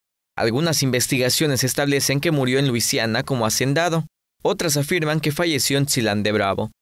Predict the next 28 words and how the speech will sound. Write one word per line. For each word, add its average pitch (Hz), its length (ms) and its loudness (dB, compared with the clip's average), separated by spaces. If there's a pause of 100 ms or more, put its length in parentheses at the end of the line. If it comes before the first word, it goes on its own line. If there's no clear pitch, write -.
donde 165 320 0
dejó 127 240 2
un 165 120 2
referente 135 680 0
no 143 220 0
solo 143 320 2
para 117 180 0
los 110 200 4
lugareños, 180 640 0 (380)
también 120 440 0
para 113 160 2
la 123 100 0
historia 113 420 2
oral 160 400 0
que 131 120 -2
tanto 117 380 -2
nos 107 200 0
enriquece. 107 640 -2 (720)
En 131 140 0
el 123 120 -2
puerto 143 380 -2
muchos 147 320 -2
afirman 127 460 0
que 113 120 -4
son 151 220 0
descendientes 139 760 -2
de 120 120 2
Lafitte, 151 460 -2